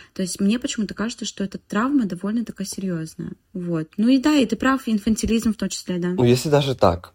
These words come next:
Speaker 2: то что в этом плохого, да? Ну, если даже она меркантильная сучка. Сучка в хорошем смысле.
Speaker 1: Ну, смотри, это, мне кажется, очень разрушающе для менталки.
Speaker 2: Ну, то есть она переступает за себя, э, ну,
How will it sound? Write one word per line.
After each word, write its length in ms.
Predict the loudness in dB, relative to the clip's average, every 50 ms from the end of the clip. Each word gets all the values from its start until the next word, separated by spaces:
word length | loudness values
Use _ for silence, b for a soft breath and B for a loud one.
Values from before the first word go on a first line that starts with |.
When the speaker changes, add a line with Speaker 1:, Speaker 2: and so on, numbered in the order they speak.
| _
Speaker 2:
то 80 | -6 -6
что 200 | 2 4 4 6
в 40 | 6
этом 200 | 6 4 2 4
плохого, 500 | 2 0 -2 0 0 0 2 2 2 2
да? 300 | 2 2 2 2 0 -2 -10 _ _ 4
Ну, 80 | 4
если 180 | 4 4 6 6
даже 160 | 6 6 8 8
она 120 | 6 6
меркантильная 760 | 6 6 2 0 0 2 2 0 0 2 0 0 2 4 4 4
сучка. 560 | 4 2 -2 -2 -2 -2 -2 -2 -2 -2 -2 -6 _ -4
Сучка 380 | -2 0 2 2 2 6 6 6
в 40 | 6
хорошем 380 | 8 4 4 4 4 0 -2
смысле. 280 | -2 -4 -6 -2 0 0 0
Speaker 1:
Ну, 80 | 0
смотри, 720 | 0 -4 -4 -4 -4 -4 -4 -4 -2 0 0 2 0 -2 -4 -8 _ _ _
это, 320 | -6 -6 -6 -2 0 4 6
мне 200 | 6 6 6 4
кажется, 480 | 0 -4 -4 -4 -4 -8 -8 -6 -6
очень 340 | -6 -4 -6 -8 -6 -6 -6
разрушающе 800 | -6 -6 -8 -8 -10 -10 -8 -8 -6 -6 -6 -4 -6 -6 -8 -8
для 180 | -8 -6 -6 -4
менталки. 720 | -4 -4 -4 -4 -4 -4 -4 -4 -4 -6 -8 -10 -10 -6 0
Speaker 2:
Ну, 100 | 0 6
то 80 | 8 8
есть 120 | 8 10 10
она 260 | 10 10 8 6 2 _ _ _
переступает 600 | 4 4 6 6 4 4 6 8 8 8 8 6 2
за 400 | -4 -2 4 8 8 8 8 6
себя, 640 | 4 0 0 0 2 6 8 8 10 10 10 8 8
э, 280 | 6 4 0 -4 -4 -2
ну, 180 | 2 2 2